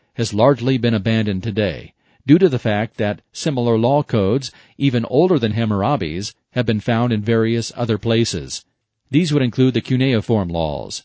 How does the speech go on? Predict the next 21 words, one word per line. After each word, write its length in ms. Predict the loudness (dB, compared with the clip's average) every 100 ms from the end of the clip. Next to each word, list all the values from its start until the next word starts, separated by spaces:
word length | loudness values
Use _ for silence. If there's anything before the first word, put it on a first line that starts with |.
| _
written 240 | -2 0 0
as 140 | -2
early 420 | 0 0 0 -2
as 400 | -2 -4 -4 -10 -10
twenty-three 500 | -4 -2 -4 -2 -2
fifty 320 | -2 -4 -4
B 240 | -2 -2 0
C, 480 | 0 -2 -2 -8 _ _ _ _
the 80 | -4
Code 260 | 2 4 4
of 80 |
Eurecogyna, 800 | 4 2 2 0 0 -2 -2 -6 -14 _ _
twenty-three 480 | -2 0 2 2 2
eighty 200 | 2 0
B 180 | -2 -4
C, 380 | -4 -4 -6 -12 _ _ _ _ _
the 80 | -4
Code 240 | 2 2
of 140 | 2 2
Ur 160 | 2 2
Nammu, 580 | 2 2 2 2 -2